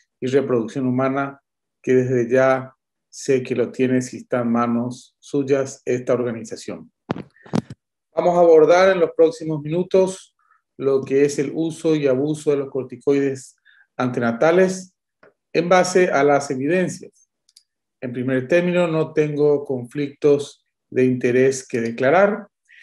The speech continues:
y recordar que el parto prematuro o el prematuro es una verdadera pandemia.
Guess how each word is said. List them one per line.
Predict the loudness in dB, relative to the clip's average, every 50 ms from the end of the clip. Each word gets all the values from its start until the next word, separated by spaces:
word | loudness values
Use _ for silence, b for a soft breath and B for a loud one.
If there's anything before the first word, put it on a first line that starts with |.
| b b b b _
y | -8 -4
recordar | -2 -2 0 0 0 2 4 4 4 4 4 2 0 0
que | 0 0
el | 0 0 0 2
parto | 4 4 4 2 0 -2 0 0 0 0 0
prematuro | -4 -6 -6 -6 -10 -10 -8 -8 -4 -2 -2 -2 -2 -4 -8 _ _ _ _ _ _ _ _ _ _ _ _ _ _
o | 0 2 2
el | 2 0 -2
prematuro | -4 -4 -2 -4 -4 -6 -4 -4 0 2 0 0 0 -4 -12 _ _ _ _ _
es | -2 -2 -2 -2 -4
una | -8 -6 -4 -2 -2 0
verdadera | 0 0 0 -2 0 0 0 0 0 0 -2 -4 -6 -12 _ _ _ _ _
pandemia. | _ -6 -4 -4 -6 0 2 2 4 4 2 -2 -4 -6 -10 -16